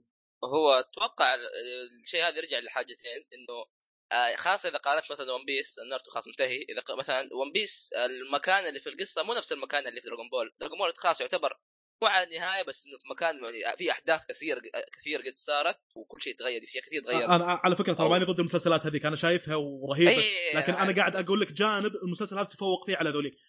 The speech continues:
Speaker 2: هذيك المسلسلات فيها شغلات كبيرة ممتازة ثانية يعني، لكن لأن الكلام هنا
Speaker 1: أنا
Speaker 2: عن جوكو فأنا قاعد أقارنه مع ذوليك إنه تفوق عليهم بهالنقطة هذه. لا، اللي أقصده أن هناك تشوف أوكي ممكن لو يتمرن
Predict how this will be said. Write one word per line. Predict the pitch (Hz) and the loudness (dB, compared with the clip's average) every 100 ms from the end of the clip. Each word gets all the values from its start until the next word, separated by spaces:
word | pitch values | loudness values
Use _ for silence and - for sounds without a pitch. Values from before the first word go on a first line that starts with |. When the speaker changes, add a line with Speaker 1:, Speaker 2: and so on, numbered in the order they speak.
| _ - | _ -4
Speaker 2:
هذيك | 160 170 | -2 -2
المسلسلات | 170 170 190 180 165 170 156 151 | -2 2 2 2 -2 -2 0 0
فيها | 175 | 0
شغلات | 165 180 - | 2 0 0
كبيرة | 165 175 170 | 2 2 2
ممتازة | 156 180 170 160 147 135 | 0 0 2 0 -2 -2
ثانية | 165 147 | -2 0
يعني، | 123 113 120 _ _ - | -4 -8 -14 _ _ -4
لكن | 143 170 | 2 4
لأن | 175 | 4
الكلام | 185 208 | 4 4
هنا | 180 | 4
Speaker 1:
أنا | 190 | 2
Speaker 2:
عن | 165 | 2
جوكو | 170 196 | -2 -2
فأنا | 180 175 | -2 0
قاعد | 175 175 | 0 2
أقارنه | 196 190 170 | 2 2 2
مع | 156 | 0
ذوليك | 185 202 | 0 0
إنه | 196 | -4
تفوق | 180 208 190 175 | -2 0 2 2
عليهم | 196 175 | 0 0
بهالنقطة | 165 170 - 135 | -2 -2 0 -2
هذه. | 113 - _ _ _ | -4 -12 _ _ _
لا، | 175 185 190 | 2 4 6
اللي | 214 | 6
أقصده | 233 220 208 | 4 2 2
أن | 214 | 4
هناك | 202 240 233 | 4 2 0
تشوف | - 233 | -2 -2
أوكي | 233 233 220 | -2 -2 2
ممكن | 220 262 190 | 2 4 4
لو | 175 | 4
يتمرن | 175 202 196 160 - | 4 2 2 -2 -6